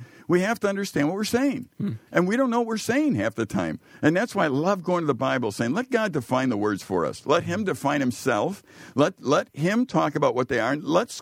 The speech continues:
Speaker 1: stop going and defining things by ourselves because we want it to fit a definition that we like."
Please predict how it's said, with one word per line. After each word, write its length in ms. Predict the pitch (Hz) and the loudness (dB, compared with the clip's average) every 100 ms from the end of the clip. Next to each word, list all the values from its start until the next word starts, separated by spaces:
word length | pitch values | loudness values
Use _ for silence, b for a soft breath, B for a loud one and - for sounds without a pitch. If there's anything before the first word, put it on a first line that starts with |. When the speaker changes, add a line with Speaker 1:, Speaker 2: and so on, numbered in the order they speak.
| - | -14
Speaker 1:
stop 520 | - - 165 214 - | -8 0 0 0 0
going 460 | 127 123 131 135 135 B B | 0 2 2 0 -2 B B
and 160 | 135 | 0
defining 640 | 139 127 135 156 202 165 135 | 0 0 0 0 0 -2 0
things 460 | 117 104 110 113 B B B | 0 2 0 -2 B B B
by 220 | 113 160 | 2 4
ourselves 680 | 233 240 - 120 120 120 113 b - | 0 0 0 0 2 -2 -6 b -2
because 280 | 139 139 107 | 2 2 2
we 220 | 123 165 | 2 2
want 300 | 131 139 143 | 2 0 0
it 80 | - | -2
to 80 | 131 | -4
fit 240 | - 127 | 2 2
a 40 | 123 | 4
definition 500 | 123 120 117 117 113 | 0 0 -4 -2 -2
that 180 | 98 | -2
we 180 | 78 95 | 2 2
like." 380 | 92 76 - - | 2 -2 -6 -14